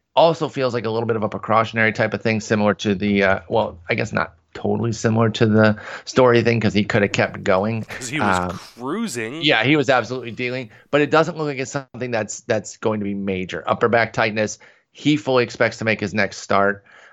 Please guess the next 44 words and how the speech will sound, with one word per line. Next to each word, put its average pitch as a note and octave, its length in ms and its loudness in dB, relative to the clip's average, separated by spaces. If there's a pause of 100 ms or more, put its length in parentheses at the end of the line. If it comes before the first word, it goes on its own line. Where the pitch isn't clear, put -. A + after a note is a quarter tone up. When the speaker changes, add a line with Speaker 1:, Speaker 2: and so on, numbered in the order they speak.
Speaker 1:
I A2+ 120 0
just C#3 340 2 (320)
kinda C#3 260 2
wanted B2+ 220 0
to - 20 -8
use A#2 180 -6
this A2 180 -6
to - 100 -14
let G#2 160 0
people G2+ 180 -6
know G#2 160 2
about C3 240 2
that, C3 160 2
but G#2+ 100 2
also A2+ 220 0
to F#2+ 100 -8
shine G#2+ 280 -2
a F#2 80 -2
light G2 180 2
on F2+ 120 -2
what F#2+ 160 -4
Clevinger's E2+ 480 -4
doing F#2 220 -8
so - 160 -8
far. - 160 -4
He's G#2 200 -2
been G#2+ 120 0
an F2+ 120 2
absolute F#2+ 440 -4
monster F#2+ 520 -4
in E2+ 80 -6
two G2 220 -6
starts. - 640 -2 (580)
Speaker 2:
He's D#3 140 -12
Speaker 1:
I F3 80 0
don't C#3+ 80 6
Speaker 2:
allowed C3 120 6
Speaker 1:
know B3+ 120 2
that G#3+ 120 4
Speaker 2:
two F3 280 -10
hits B2+ 440 -4
in A2 120 -14
two - 260 -14
starts, - 560 -16